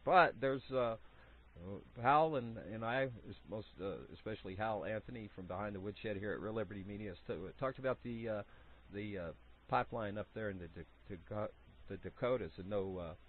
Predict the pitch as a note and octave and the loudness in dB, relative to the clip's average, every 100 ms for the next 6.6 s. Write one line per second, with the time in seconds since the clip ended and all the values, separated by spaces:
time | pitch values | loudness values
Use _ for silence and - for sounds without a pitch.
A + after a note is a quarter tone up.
0 | - G#2 G#2 G2+ G#2+ A2+ A2 E2 - - | -8 0 2 2 2 2 0 -6 -10 -20
1 | - - - F#2+ F2 F#2 F2+ - F2+ F2+ | -20 -16 -6 -4 -4 -6 -6 -6 -4 -2
2 | E2+ E2+ G#2 G#2 G#2 F#2+ F#2 F#2 A#2+ A2 | -2 -4 -2 0 0 0 -2 -2 -2 4
3 | C#3+ G#2 G2 D2+ G2 G2+ F2+ E2 - - | 4 4 -2 -2 -2 -2 -4 -10 -16 -8
4 | F#3+ A#3+ E3+ - G3+ F3 C#3 A2+ D3+ D3+ | 2 6 6 4 2 4 2 4 4 4
5 | B2+ A#2 D#3+ C#3 - D#3+ B2+ C3+ C#3 C#3+ | 2 2 2 2 0 0 2 2 4 4
6 | C3 A#2 C#3+ D#3+ G2+ D#2+ | 2 -2 0 2 2 0